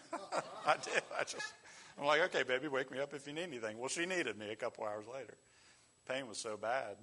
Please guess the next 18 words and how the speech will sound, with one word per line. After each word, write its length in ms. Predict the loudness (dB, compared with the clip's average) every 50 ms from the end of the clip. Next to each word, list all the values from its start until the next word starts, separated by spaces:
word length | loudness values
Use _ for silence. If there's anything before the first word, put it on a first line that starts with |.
| -16 _ _ _ _ _ _ _ _ _ _ -8
and 400 | -6 -4 -4 -4 -6 -6 -10 -14 -16 -16 _ -8
it 60 | -8
was 120 | -6 -6 -4
a 20 |
gallbladder 640 | -2 0 2 2 2 0 -2 -2 -4 -4 -8 -12
attack. 320 | -12 -10 -10 -10 -10 -12 -16 -16 -18 -20 -20 _ _ -20
So 560 | -16 -10 -6 -4 -4 -2 -2 -4 -6 -8 -10 -14 -18 -20 -8 _
I'm 140 | 0 0 2
believing 220 | 4 2 2 0 0
when 100 | -4 -6
she 120 | -4 -2
goes 180 | 0 0 0 0
to 80 | -4
visit 360 | -4 -2 -2 -2 -2 -4 -6 -6
a 20 |
surgeon 440 | -4 -2 0 -2 -2 -2 -6 -8 -8
this 200 | -8 -8 -8 -8
week, 280 | -8 -8 -8 -10 -10